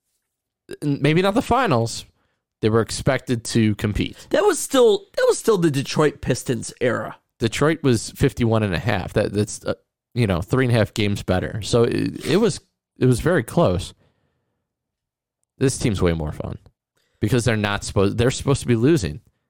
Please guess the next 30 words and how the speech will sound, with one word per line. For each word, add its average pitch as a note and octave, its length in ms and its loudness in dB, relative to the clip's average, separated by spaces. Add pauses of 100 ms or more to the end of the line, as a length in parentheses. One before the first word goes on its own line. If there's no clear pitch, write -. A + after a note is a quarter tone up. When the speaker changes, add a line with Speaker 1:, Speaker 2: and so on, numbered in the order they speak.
(140)
Speaker 1:
They're A2+ 100 2
supposed D3+ 280 -2
to C3+ 80 -6
be A2+ 260 2 (220)
looking A#2+ 320 0
at A2+ 80 2
the G#2 100 -2
lottery G2 460 0
right E2 200 -6
now. E2 160 -6
They're F2+ 140 -4
not A#2+ 220 -2
supposed A#2 240 -2
to A#2+ 40 -12
be G#2 200 0 (440)
a G#2+ 60 0
game A2 260 0
and G#2 80 2
a F#2+ 40 0
half G2 260 2
out F2+ 80 4
of E2 80 -4
first - 300 -2
place. E2+ 360 -2 (480)
Speaker 2:
Being A3+ 280 2
a - 40 2
year D3+ 380 4
ahead, G#2+ 600 0 (460)
I F#3+ 60 0
feel, A#2 580 2